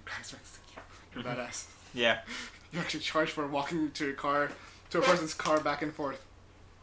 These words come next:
Speaker 1: But yeah, I don't know. It's, uh, I, I just thought it was kinda nice to listen to Glassman talk about his ideals and why he started up CrossFit.
Speaker 2: I've always wanted to listen to something,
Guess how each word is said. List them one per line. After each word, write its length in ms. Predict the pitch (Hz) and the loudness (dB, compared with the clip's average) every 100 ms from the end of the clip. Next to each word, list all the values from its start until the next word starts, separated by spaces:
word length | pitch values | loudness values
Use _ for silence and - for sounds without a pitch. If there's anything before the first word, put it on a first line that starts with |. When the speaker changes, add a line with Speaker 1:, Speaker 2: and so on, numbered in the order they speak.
| - - - - - - - - - - | -20 -20 -20 -20 -20 -20 -20 -20 -18 -4
Speaker 1:
But 120 | 135 | -2
yeah, 160 | 135 117 - - | 0 -4 -6 -10
I 80 | - | 0
don't 120 | 139 | 2
know. 100 | 117 113 - | 0 -4 -6
It's, 160 | 156 175 | -4 2
uh, 440 | 156 117 127 156 147 | 2 2 0 -2 0
I, 40 | |
I 20 | |
just 120 | 160 160 | -2 -2
thought 100 | 104 | -8
it 60 | |
was 160 | 95 - - | -8 -16 -14
kinda 200 | 113 101 - - - - - - - | -12 -12 -16 -20 -20 -20 -20 -20 -14
nice 260 | 143 143 139 | 0 0 0
to 60 | 143 | -6
listen 140 | 139 | -8
to 100 | 135 | -8
Glassman 380 | 123 113 107 120 | -4 -4 -4 -10
talk 200 | 110 110 | -10 -8
about 140 | 110 107 | -8 -10
his 100 | 107 | -10
ideals 440 | 104 104 113 - - - - - | -10 -10 -10 -12 -14 -20 -20 -14
and 140 | 131 | -2
why 120 | 120 117 | -2 -2
he 100 | 113 | -6
started 240 | 113 107 | -8 -8
up 100 | 101 | -8
CrossFit. 420 | - 107 - 117 - - - - - - - - - - - - - - - - - - | -8 -8 -8 -12 -16 -20 -20 -20 -20 -20 -20 -18 -18 -18 -20 -20 -20 -20 -20 -20 -20 2
Speaker 2:
I've 120 | 175 | 4
always 220 | 302 381 269 | 6 2 2
wanted 160 | 233 | 4
to 60 | 202 | 6
listen 300 | 151 160 127 | 4 2 -2
to 40 | |
something, 560 | 113 117 110 113 107 110 | 0 0 0 -2 -4 -8